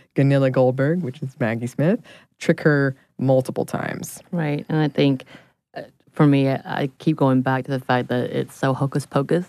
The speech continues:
Speaker 2: like her same character almost.
Speaker 1: Mm-hmm.
Speaker 2: <laughs>
Speaker 1: Yeah. Yeah.
Speaker 2: Yeah, it kinda is. But then you also have Marcia Gay Harden's Doctor Leslie Rosen, Annie's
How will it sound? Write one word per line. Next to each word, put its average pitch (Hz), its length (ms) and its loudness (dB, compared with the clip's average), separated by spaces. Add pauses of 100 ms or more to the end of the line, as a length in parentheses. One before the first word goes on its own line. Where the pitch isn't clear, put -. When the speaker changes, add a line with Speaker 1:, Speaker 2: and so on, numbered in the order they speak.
(100)
Speaker 2:
like 151 180 -2
her 143 100 4
same 139 400 2
character 151 560 0 (100)
almost. 202 560 0
Speaker 1:
Mm-hmm. 135 520 2 (500)
Speaker 2:
<laughs> - 80 0
Speaker 1:
Yeah. 214 480 4 (380)
Yeah. 165 380 4
Speaker 2:
Yeah, 165 240 4
it 170 100 -2
kinda 202 200 4 (140)
is. 139 100 -4 (240)
But 180 120 2
then 202 160 4
you 190 140 6
also 165 200 2
have 147 180 0
Marcia 139 300 0
Gay 131 160 0
Harden's 135 420 0
Doctor 135 420 -2
Leslie 135 380 0
Rosen, 156 540 2 (280)
Annie's 139 460 0